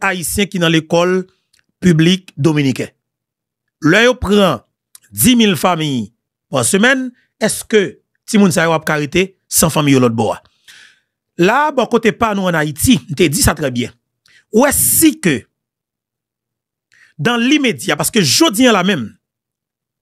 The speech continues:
action commence à poser en Dominicanie.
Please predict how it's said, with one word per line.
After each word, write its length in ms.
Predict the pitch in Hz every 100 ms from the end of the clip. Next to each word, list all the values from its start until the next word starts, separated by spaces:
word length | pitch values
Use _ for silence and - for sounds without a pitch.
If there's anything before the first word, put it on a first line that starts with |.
| _ _ _ _ _ _ -
action 300 | 202 - 240
commence 300 | 233 208 -
à 60 |
poser 480 | - 175 139 180 - _ _ _ _ _ _ _ _ _ _ _ -
en 80 | 185
Dominicanie. 540 | 170 143 123 104 98